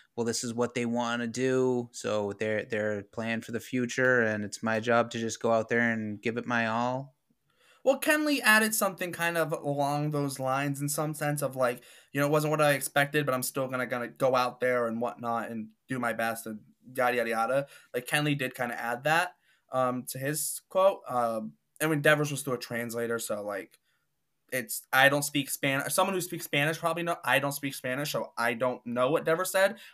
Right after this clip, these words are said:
Speaker 2: I only know what the translator said he said. I would assume the translator's telling the truth, but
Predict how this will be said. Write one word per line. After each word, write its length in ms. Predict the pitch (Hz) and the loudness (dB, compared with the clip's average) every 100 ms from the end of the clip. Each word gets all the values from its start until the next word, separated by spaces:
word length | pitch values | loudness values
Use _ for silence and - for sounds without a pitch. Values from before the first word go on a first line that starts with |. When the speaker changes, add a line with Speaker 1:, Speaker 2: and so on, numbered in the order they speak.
| _ | _
Speaker 2:
I 80 | 143 | 2
only 180 | 151 | 4
know 140 | 147 147 | 4 2
what 160 | 139 | 0
the 80 | - | -6
translator 720 | 117 - 127 139 143 160 175 | -10 -4 -2 0 2 4 4
said 320 | 165 - 175 | 2 2 2
he 160 | 180 196 | 2 -8
said. 420 | 185 202 196 214 - _ _ - | -2 2 2 2 -6 _ _ -2
I 120 | 135 | -2
would 80 | 110 | 0
assume 440 | - - 269 359 | -4 4 4 4
the 60 | 190 | 0
translator's 600 | - 175 165 160 151 147 | 2 2 4 4 4 2
telling 320 | 151 131 120 | 0 0 -2
the 60 | 117 | -8
truth, 340 | - 117 160 - | -6 -6 -6 0
but 320 | 131 131 - | 2 2 0